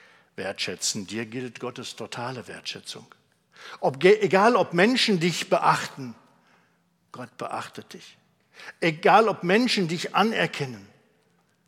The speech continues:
bei Gott bist du anerkannt. Egal, wie dein Ansehen, dein Prestige, deine Reputation bei Menschen ist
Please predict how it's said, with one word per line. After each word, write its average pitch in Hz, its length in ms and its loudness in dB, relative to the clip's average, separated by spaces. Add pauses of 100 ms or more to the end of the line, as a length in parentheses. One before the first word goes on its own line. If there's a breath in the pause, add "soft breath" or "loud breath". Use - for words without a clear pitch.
(460)
bei 107 140 -14
Gott 135 360 -14
bist 143 300 -10
du 139 140 -10
anerkannt. - 680 -18 (760 loud breath)
Egal, 180 460 4
wie 185 100 2
dein 156 200 6
Ansehen, 185 540 2
dein 151 160 2
Prestige, 196 560 -4
deine 151 240 2
Reputation 170 800 2 (260 loud breath)
bei 156 140 6
Menschen 180 420 0
ist - 360 -4